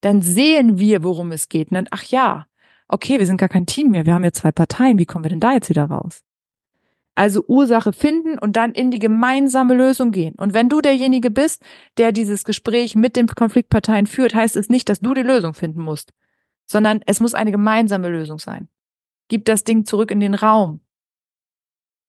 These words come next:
Es kann passieren, dass keiner eine Lösung sieht, weil man noch so drin ist in diesem, ja, wir sind doch jetzt gespalten, wie sollen wir denn gemeinsam was tun? Dann können wir erstmal in den Wunschzustand gehen. Wo wollen wir hin? Was wollen wir gemeinsam erreichen? Wie soll sich das anfühlen, wenn der Konflikt gelöst ist?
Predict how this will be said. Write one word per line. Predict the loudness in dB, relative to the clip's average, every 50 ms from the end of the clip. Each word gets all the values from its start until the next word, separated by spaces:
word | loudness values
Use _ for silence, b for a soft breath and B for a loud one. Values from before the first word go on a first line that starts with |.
| _ _
Es | -2 -2 0
kann | 0 -2 -2 0
passieren, | 0 0 0 0 0 0 0 2 2 0 0 0
dass | 0 -2 0
keiner | -2 0 0 2 2
eine | 2 2 2
Lösung | 2 2 0 0 0 -2 -2 -2
sieht, | -2 0 0 0 0 0 -2 -2
weil | 0 0 0
man | 0 -2 -2
noch | -2 -4
so | -2 0 0 0 0 0 -4 _ _ _
drin | -6 -4 -2 0 0 0 0
ist | 0 -2 -2
in | -2 -4
diesem, | -4 -4 -6 -4 -6 -6 -8 -10 _ _
ja, | -6 -4 -2
wir | -2 -2
sind | -2 0 0
doch | -2
jetzt | -2 -2
gespalten, | -4 -8 -8 -6 -2 0 2 4 4 2 2 0 0
wie | -2
sollen | 0 0 -2 -2
wir | -2 -2
denn | -2 -2
gemeinsam | -2 -2 -2 -2 -2 -2 -2 -2 -2
was | -4 -6 -6
tun? | -6 -4 -2 -2 -4 b b b b b b b b
Dann | -4 -2 -2 -2 -2
können | -2 -2 -2 -2
wir | -2 -4
erstmal | -4 -6 -6 -6 -4 -4
in | -4
den | -2
Wunschzustand | -2 -4 -4 -4 -6 -6 -6 -4 -4 -4 -4 -4 -4
gehen. | -4 -6 -6 -4 -2 0
Wo | 0 2 2
wollen | 2 2 2 2 0
wir | 0
hin? | 0 2 2 2
Was | 0 0 0 0
wollen | 0 2 2 0
wir | 0
gemeinsam | 0 0 2 2 2 2 0 0 0
erreichen? | -2 -2 -2 0 0 -2 -2 -4 -10 -12 B B B B B 0
Wie | 0 2
soll | 2 4 4 4 4 4
sich | 2 2 2
das | 2 0 0 -2
anfühlen, | -4 -4 -2 -2 -4 -6 -4 0 4 4 4 4 4
wenn | 2 2 2
der | 2 0
Konflikt | 0 0 -2 -2 0 -2 -4 -6 -4 _
gelöst | -4 0 2 2 2 2 0 -4 -8
ist? | -10 -10 -12 -16 -20